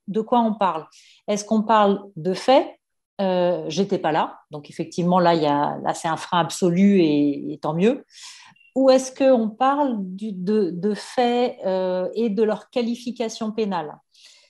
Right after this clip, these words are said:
Et là, il peut y avoir un dialogue quand même, euh, qui s'instaure dans cet entre-deux, entre une reconnaissance malgré tout euh, de, de fait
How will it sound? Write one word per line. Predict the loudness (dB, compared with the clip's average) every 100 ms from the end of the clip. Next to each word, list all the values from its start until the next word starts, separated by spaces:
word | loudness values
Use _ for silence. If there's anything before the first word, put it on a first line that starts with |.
| _
Et | -2 2
là, | 6 6 6 2 -4 _ -2
il | -2 2
peut | 4
y | 6
avoir | 6 4
un | 4
dialogue | 4 4 4 2 0
quand | -2
même, | 0 0 -2 -4 -8 -10
euh, | -4 -2 -2
qui | -4 -4
s'instaure | -2 -2 -2 0 0 0 -4 -6 -10 _ _ _
dans | 2 4
cet | 4 4
entre-deux, | 4 2 4 4 6 6 6 4
entre | 2 -2 0
une | 0 2
reconnaissance | 2 4 4 4 0 -2 -2 -4 -6
malgré | -6 -4 -4 -6
tout | -8 -6 -6 -10 _ _ -8
euh, | -6 -6
de, | -4 -2 -2
de | 0 -2
fait | 0 2 2 2